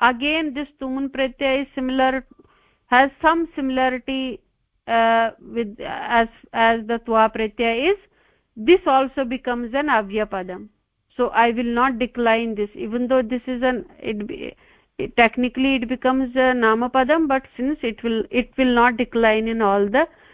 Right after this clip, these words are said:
lingas and in all the vachanas, this is also an avyaya padam. So I will say,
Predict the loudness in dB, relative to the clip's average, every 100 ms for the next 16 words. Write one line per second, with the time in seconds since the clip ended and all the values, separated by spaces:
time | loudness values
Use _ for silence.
0 | _ 0 2 4 4 4 2 -2 -2 -2
1 | 0 0 2 0 0 -2 -2 -2 -2 -2
2 | -4 -2 0 2 2 0 -2 0 0 2
3 | 2 0 -2 -6 -8 -14 _ _ _ _
4 | _ _ 4 4 4 0 4 4